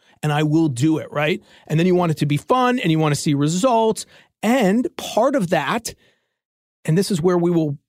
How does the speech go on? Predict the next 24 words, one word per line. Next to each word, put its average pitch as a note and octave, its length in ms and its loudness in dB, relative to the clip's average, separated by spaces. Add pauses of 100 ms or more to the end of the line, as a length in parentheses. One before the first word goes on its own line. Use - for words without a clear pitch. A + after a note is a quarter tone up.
bring G#3+ 200 2
it G#3+ 80 4
all F3 140 0
back E3 440 -4
to, C3 340 0 (220)
is E3+ 280 0
about D3+ 420 -2
making B2+ 320 -4
it - 140 -16
fun. - 400 -14 (720)
And C#3 280 -2
when D3+ 140 0
I C#3+ 40 0
give E3+ 200 0
you E3+ 80 2
this D3+ 160 0
study, F#3 680 0
really F#3 460 2
interesting F#3 420 0
study, F3+ 440 0 (240)
it's D3+ 180 -4
gonna E3+ 180 0
be, D#3+ 400 0 (100)
uh, D3 500 -2